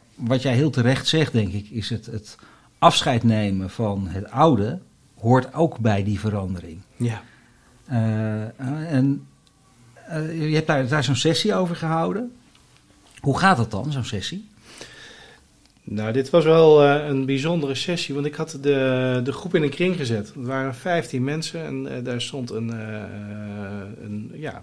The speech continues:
Speaker 2: stoelen in een kring.
Speaker 1: Ja.
Speaker 2: Dus er werd gelijk negatief geantwoord van, "Oh, is het een praatgroepje?"
Speaker 1: Ja.
Speaker 2: En,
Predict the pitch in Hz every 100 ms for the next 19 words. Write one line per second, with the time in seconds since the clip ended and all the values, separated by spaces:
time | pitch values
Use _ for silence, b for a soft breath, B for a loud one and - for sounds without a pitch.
0 | 123 - - 139 120 104 101 160 202 -
1 | - 104 120 170 b b b b 127 120
2 | 123 123 123 127 123 120 127 131 131 123
3 | - 120 - 120 123 123 120 - 117 120
4 | - 160 180 190 175 151 123 - 147 151
5 | 156 170 - 165 160 - 127 - _ -
6 | B B 113 117 127 190 - 127 123 123
7 | 127 165 165 156